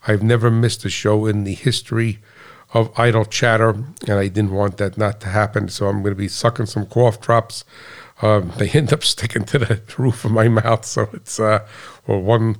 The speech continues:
I, one just stuck to my tongue, so it's, um, it's like a nightmare here on Cat Swamp Road. But anyway, I thank you again for your, for your loyalty and your, um,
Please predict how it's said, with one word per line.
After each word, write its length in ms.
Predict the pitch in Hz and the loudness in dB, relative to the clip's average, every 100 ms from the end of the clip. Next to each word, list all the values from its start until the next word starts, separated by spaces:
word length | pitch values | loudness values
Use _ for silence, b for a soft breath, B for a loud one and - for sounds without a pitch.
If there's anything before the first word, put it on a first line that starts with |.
| B B B B | B B B B
I, 380 | 110 110 110 104 | 0 2 0 -4
one 440 | 95 110 113 107 92 | 0 2 2 0 -4
just 240 | 104 95 | -4 -4
stuck 260 | - 120 - | 0 0 0
to 80 | 107 | 0
my 140 | 104 | 0
tongue, 500 | 104 113 120 110 104 - | 2 2 2 2 -4 -8
so 300 | - 98 98 | -2 -2 -2
it's, 200 | 95 - | -4 -4
um, 260 | 98 95 90 | -4 -4 -10
it's 160 | - | -10
like 100 | 98 | -4
a 80 | 101 | 0
nightmare 400 | 113 131 101 98 | 2 2 0 -2
here 160 | 95 95 | -2 -4
on 80 | |
Cat 280 | 87 - 92 | -4 -8 -8
Swamp 280 | - - 90 | -8 -10 -6
Road. 260 | 98 90 - B B B B B | -8 -8 -16 B B B B B
But 80 | 160 | 4
anyway, 320 | 175 127 120 - _ _ _ _ _ _ _ _ - | 6 6 4 0 _ _ _ _ _ _ _ _ -8
I 180 | 107 110 | 2 2
thank 380 | - 117 107 - | 2 0 0 0
you 80 | 110 | 0
again 240 | 110 104 | 2 0
for 180 | - 107 | -2 -6
your, 300 | 101 101 98 | -4 -4 -6
for 200 | - 101 | -8 -6
your 200 | 98 98 | -4 -4
loyalty 680 | 104 104 110 104 - 101 - B B B | 0 2 2 0 -4 -8 -8 B B B
and 220 | - 104 98 | -4 -2 -2
your, 340 | 101 104 92 - | -4 -4 -6 -4
um, 480 | 104 98 98 92 | -4 -2 -4 -8